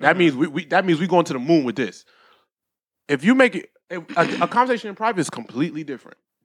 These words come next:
Speaker 1: Once you make something public, once you put something on the internet, once you, all right, now I see where you wanna go with this. Let's do it.
Speaker 2: Mm-hmm.
Speaker 1: Let, now let's take it to the moon. Let's see how far you, you're willing to go.
Speaker 2: You
Speaker 1: I
Speaker 2: got my whole number, bro.
Speaker 1: No,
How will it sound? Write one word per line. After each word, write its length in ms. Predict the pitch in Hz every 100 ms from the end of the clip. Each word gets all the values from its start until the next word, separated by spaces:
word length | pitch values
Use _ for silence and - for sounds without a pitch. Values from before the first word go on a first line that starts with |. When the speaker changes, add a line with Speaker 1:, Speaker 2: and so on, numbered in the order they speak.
| _ _ _ _ _
Speaker 1:
Once 240 | 156 254 277
you 100 | 269
make 180 | 254
something 220 | 185 233 214
public, 420 | 233 226 247 233
once 180 | 226 254
you 60 |
put 140 | 247 247
something 220 | 226 226
on 60 |
the 100 | 214
internet, 500 | 220 226 226 226 208
once 140 | 175 220
you, 60 | - _ _ _ _ _ -
all 120 | 202
right, 260 | 240 123
now 200 | 120 151
I 100 | 160
see 220 | 160 190 175
where 160 | 160
you 140 | 160 165
wanna 200 | 156 143
go 140 | 151
with 160 | 180 180
this. 280 | 202 208 - _ _ _
Let's 200 | 123 131
do 180 | 123 131
it. 100 | - _ _
Speaker 2:
Mm-hmm. 200 | 110 104 95
Speaker 1:
Let, 180 | 123 123
now 240 | 147 185
let's 140 | 180
take 220 | - 180 170
it 80 |
to 80 | 165
the 60 | 147
moon. 280 | 139 101 120
Let's 160 | 180
see 160 | - 202
how 140 | 185
far 240 | 175 175 160
you, 280 | 160 151
you're 140 | 135 156
willing 200 | 160 151
to 60 |
go. 160 | 151 139
Speaker 2:
You 60 | 131
Speaker 1:
I 140 | 175
Speaker 2:
got 200 | 170 156
my 140 | 143
whole 160 | 143 139
number, 300 | 135 117 95
bro. 240 | 87 87 175
Speaker 1:
No, 160 | 240